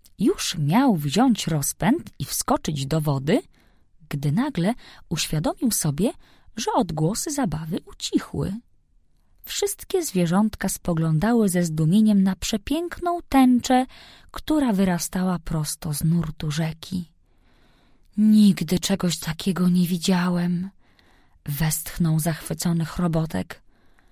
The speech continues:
„Jak to możliwe?”, zdziwił się Paplak.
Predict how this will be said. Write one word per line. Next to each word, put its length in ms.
„Jak 420
to 160
możliwe?”, 680
zdziwił 520
się 140
Paplak. 600